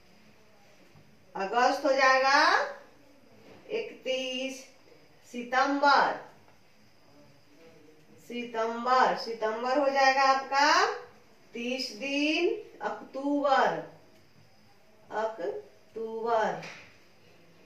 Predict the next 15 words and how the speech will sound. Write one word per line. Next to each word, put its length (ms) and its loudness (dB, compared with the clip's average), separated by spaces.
अक्टूबर 680 0
हो 60 2
जाएगा 380 4
आपका 480 2
इकतीस 520 -10
दिन। 300 -2
उसके 300 -6
बाद 200 -2
हो 100 -4
जाएगा 280 -4
आपका 440 -4
नवंबर, 1700 -4
नवंबर 640 -4
हो 100 -2
जाएगा 600 0